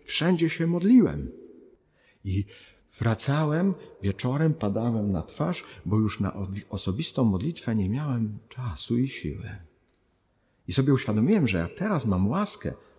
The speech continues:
dłuższej modlitwy, że sobie rano wstanę czy w nocy i się pomodlę. Czy to, że ja się tyle modlę dziś, to jest dlatego, że ja tak sobie zaplanowałem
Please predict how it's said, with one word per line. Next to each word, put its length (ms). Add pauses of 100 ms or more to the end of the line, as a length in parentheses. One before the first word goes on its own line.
dłuższej 460
modlitwy, 600
że 100
sobie 280
rano 240
wstanę 480
czy 140
w 80
nocy 380 (240)
i 60
się 140
pomodlę. 800 (1200)
Czy 140
to, 480
że 100
ja 120
się 160
tyle 280
modlę 560
dziś, 540 (720)
to 100
jest 160
dlatego, 720 (280)
że 580 (200)
ja 140
tak 400
sobie 300
zaplanowałem 1080